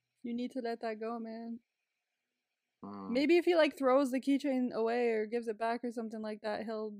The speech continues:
Speaker 1: it'll be metaphorically him letting go. I don't know.
Speaker 2: It would be, yeah. Um, but then he looks over at the Poor Boy shirt, and again, this came back to play, and I loved it.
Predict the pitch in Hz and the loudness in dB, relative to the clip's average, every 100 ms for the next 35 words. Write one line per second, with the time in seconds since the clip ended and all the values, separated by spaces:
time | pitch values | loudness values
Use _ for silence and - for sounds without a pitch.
0 | 202 220 214 226 214 220 214 214 214 220 | -6 -6 -6 -6 -4 -4 -4 -6 -6 -6
1 | 220 208 208 208 208 214 202 208 - _ | -6 -4 -4 -4 -2 -2 -2 -6 -12 _
2 | _ _ _ _ _ _ _ 240 240 233 | _ _ _ _ _ _ _ -8 -4 -4
3 | 214 214 _ _ 113 113 98 104 92 90 | -4 -8 _ _ 2 2 2 0 0 -2
4 | 90 90 87 87 - _ _ _ _ _ | -2 -4 -4 -6 -10 _ _ _ _ _
5 | _ _ 98 101 101 101 95 _ _ _ | _ _ 0 2 2 -2 -6 _ _ _
6 | _ _ _ _ _ 117 147 165 147 135 | _ _ _ _ _ 4 6 10 8 10
7 | 151 139 131 - - 175 226 135 101 92 | 10 10 10 8 4 10 10 10 4 2
8 | - 92 90 101 107 101 123 110 - 113 | 0 0 0 -2 -2 6 6 6 2 2
9 | 104 104 - - 110 104 90 90 92 98 | 6 4 4 -2 0 0 0 0 2 0
10 | 87 85 | -2 -8